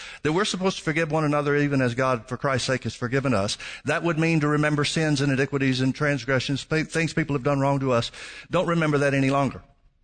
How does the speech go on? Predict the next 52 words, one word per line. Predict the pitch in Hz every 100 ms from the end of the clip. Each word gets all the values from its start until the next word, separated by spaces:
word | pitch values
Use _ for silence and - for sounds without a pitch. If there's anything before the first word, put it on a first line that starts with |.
| _ _ _ _ - -
We | - 170
also | 185 220 - 185
know | 143 160
that | 147 -
Paul, | 160 151 143 - -
and | 139
we'll | 156
look | 180
at | 160
this | 143
later | 160 160 147
on | 147
in | 139
the | 120
service, | 190 175 139
we | 160
also | 180 214 180
know | 165 170
that | 143
Paul | - 175 165
told | - - 185 139
us | 147 - - - -
in, | 143 147 143
uh, | 131
uh, | 127 120 - 123 120 113
First | - - 208 -
Corinthians | 175 151 151 156
chapter | - 165 147 127
thirteen, | 143 139 - 202 147
he | 208
gave | 180 165 151
us | 156
the | -
scriptures | 135 - - - 135
about | 127 135 131
the | 127
love | 127 117
of | 127
God, | 139 165 131 98 - - -
about | 117 143
how | 139
the | 135
love | 131 151 147
of | 127
God | 139 135
always | 143 151 135
thinks | 156 156 -
the |
best | 127 147 143
of | 131
people, | - 143 147
doesn't | 131 139 131